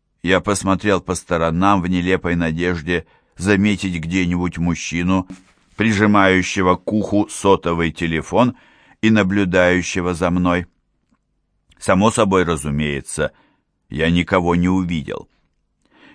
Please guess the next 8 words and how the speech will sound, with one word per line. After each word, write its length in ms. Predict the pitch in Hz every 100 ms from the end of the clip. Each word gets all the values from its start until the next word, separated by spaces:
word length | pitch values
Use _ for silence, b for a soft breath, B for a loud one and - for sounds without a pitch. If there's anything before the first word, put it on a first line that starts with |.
| -
«Где 500 | 90 110 90 107 127
моя 400 | 123 113 110 113
дочь?» 560 | 87 85 71 - - _ _ _
спросил 560 | - - 85 - 82 73
я. 280 | 60 - - _ _ _ _ _ _ _ _ _ _ _ -
«А 160 | 85
кто 320 | - - 107
говорит?» 720 | 92 95 98 98 80 - -